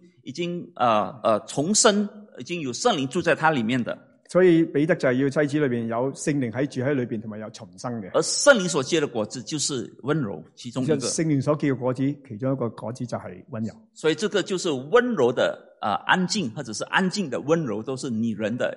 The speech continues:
Speaker 1: 呃，彼得要女人有的一个特性。
Speaker 2: 所以彼得要女人有嘅就係安靜、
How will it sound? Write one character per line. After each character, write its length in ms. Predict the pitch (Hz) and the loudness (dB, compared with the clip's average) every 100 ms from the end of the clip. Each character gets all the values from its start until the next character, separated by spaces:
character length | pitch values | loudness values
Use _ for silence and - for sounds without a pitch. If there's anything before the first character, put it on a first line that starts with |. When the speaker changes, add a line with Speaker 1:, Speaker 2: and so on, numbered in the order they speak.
| - | -6
Speaker 1:
呃， 120 | 107 98 - _ | -6 -6 -10 _
彼 120 | - | -8
得 140 | 110 123 | -2 2
要 220 | 139 127 | 2 2
女 200 | 107 117 | 2 2
人 200 | 117 151 | 2 2
有 120 | 120 | 0
的 120 | 107 | 0
一 40 | 113 | 0
个 140 | 123 | 0
特 220 | 107 - | 0 -2
性。 200 | 90 131 | -2 -4
Speaker 2:
所 240 | 90 - 98 | -4 -4 -4
以 60 | - - - | -6 -16 -6
彼 120 | 131 156 | 0 4
得 140 | 160 - | 2 2
要 100 | 143 | 2
女 80 | |
人 220 | 127 135 110 | 2 2 0
有 80 | 110 | -2
嘅 160 | 123 | -2
就 100 | 113 | -4
係 160 | 104 120 | -6 -2
安 160 | 135 | -2
靜、 220 | 131 104 | -2 -4